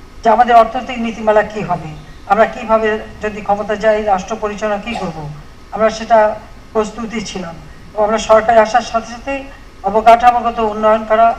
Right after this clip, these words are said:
বিদ্যুৎ খাত থেকে শুরু করে সমস্ত খাতগুলিকে বেসরকারি খাতে উন্মুক্ত করে দেওয়া, বেসরকারি খাতে আরো মানে শিল্প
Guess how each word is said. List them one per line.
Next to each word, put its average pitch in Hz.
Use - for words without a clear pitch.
বিদ্যুৎ 226
খাত 233
থেকে 233
শুরু 226
করে 233
সমস্ত 294
খাতগুলিকে 226
বেসরকারি 226
খাতে 220
উন্মুক্ত 247
করে 240
দেওয়া, 208
বেসরকারি 277
খাতে 254
আরো 247
মানে 202
শিল্প 240